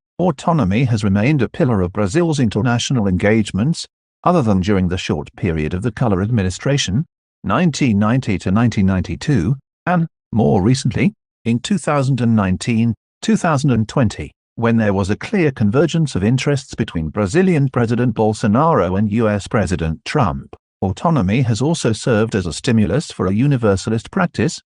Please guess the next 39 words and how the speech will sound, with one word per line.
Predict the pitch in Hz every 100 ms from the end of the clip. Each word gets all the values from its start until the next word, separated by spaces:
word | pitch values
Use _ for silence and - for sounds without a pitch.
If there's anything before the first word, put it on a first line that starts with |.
| _ _ 123
understood | 123 107 - 107 120
as | 117 107
the | 110
effort | 117 - 80 -
to | -
diversify | 85 80 98 110 110 - 101
partnerships, | - 151 139 107 90 95 - - - _ _ -
even | 170 180 185
with | 147 147
countries | - 131 - 76 127
that | 139 131
are | 92
in | 104 139
no | 123 143
way | 113 113 104
aligned | 113 123 92 107 143
with | 117 117
Brazil's | 107 95 98 117
values, | 110 135 117 90 165 - _ _ _ -
principles, | 214 190 147 82 127 - _ _ -
or | 208
even | 123 120 131
political | - 98 95 90
practices | 90 151 147 113 - 73
on | 92 92
many | 101 95 90
issues. | 87 - 73 65 - _ _
This | - 113 95 -
explains | - - 113 101 101 95
why | 139 120
Brazil | 98 107 95 92
maintains | 95 92 87 - 82 110 123
cordial | - 156 147 92 98
relations | 90 90 131 - 151 131
with | 92
countries | - 87 82 117 123
under | 98 92
authoritarian | 90 87 120 98 92 139 113 104 92
regimes, | 92 87 127 117 147